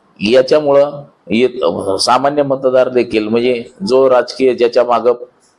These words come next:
पाठबळ आहे राजकारणाचं, ज्याच्या मागं मतदान आहे, असं लोक देखील नारा-, यांच्या कारभारावरती नाराज झाली. त्याचा देखील फटका हर्षवर्धन पाटील यांना बऱ्यापैकी बसला.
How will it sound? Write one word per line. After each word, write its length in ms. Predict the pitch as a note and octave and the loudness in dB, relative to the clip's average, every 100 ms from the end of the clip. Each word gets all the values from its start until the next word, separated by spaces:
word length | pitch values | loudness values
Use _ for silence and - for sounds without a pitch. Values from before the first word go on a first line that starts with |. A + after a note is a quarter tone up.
| _ _ - | _ _ 0
पाठबळ 280 | A#2 B2+ D3+ | 2 4 4
आहे 380 | B2+ F#2+ - - | 2 0 -8 -2
राजकारणाचं, 600 | A#2+ A#2+ A#2 A2 G2 F#2 | -2 0 -2 -2 -2 -2
ज्याच्या 300 | G#2 A2 A#2 | -2 0 -2
मागं 220 | A#2 A#2+ | -2 -2
मतदान 420 | A#2+ A#2+ B2 A2+ | -4 -2 -2 -2
आहे, 100 | F2+ - - - - | -4 -10 -20 -14 -6
असं 380 | A2+ - C#3+ B2+ | -4 0 -2 0
लोक 300 | G#2+ A#2+ B2 | 0 0 0
देखील 520 | C3 B2+ B2+ C3 C3 C3+ - _ - | -2 -2 -2 -4 -6 -16 -20 _ -2
नारा-, 360 | A#2 B2+ A2 | 0 2 0
यांच्या 300 | A2 B2+ B2 | -2 -2 -2
कारभारावरती 840 | - A#2 A2 G#2+ G#2 G2 A2+ A#2+ - _ _ | 0 0 2 2 2 2 -2 -4 -8 _ _
नाराज 440 | G2 A2 A2+ F2+ - | -2 2 2 0 -4
झाली. 280 | F#2 F2+ - _ _ - | -6 -8 -10 _ _ -2
त्याचा 240 | B2 C#3 | 0 2
देखील 320 | C#3 A#2+ B2 G#2+ | 0 -2 -4 -2
फटका 300 | G#2 - A2 - - _ | -4 -2 -4 -8 -20 _
हर्षवर्धन 500 | - G#2+ A2+ G#2+ A2 | -4 -2 -2 -2 -2
पाटील 320 | G2+ G2 G2+ | -4 -2 -2
यांना 320 | G2 F2+ F#2 - - _ _ _ _ - | -2 -2 -2 -4 -12 _ _ _ _ -6
बऱ्यापैकी 520 | G2 A#2 - F#2+ F2+ | -2 0 0 -4 -2
बसला. 380 | E2 E2 - G2 | -4 -4 -4 -6